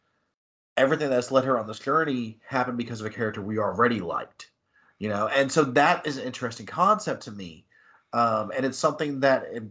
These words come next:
like you said, it doesn't really, falling flat is a real, is a really good way of describing that, that last scene, because burning the suit, yeah, it does have the symbolism and everything, but without having this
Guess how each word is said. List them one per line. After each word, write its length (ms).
like 260
you 80
said, 200
it 80
doesn't 280
really, 600
falling 320
flat 320
is 100
a 40
real, 260
is 180
a 40
really 300
good 200
way 160
of 80
describing 440
that, 240
that 180
last 300
scene, 440
because 640
burning 300
the 80
suit, 280
yeah, 140
it 60
does 140
have 100
the 60
symbolism 500
and 40
everything, 600
but 320
without 420
having 440
this 560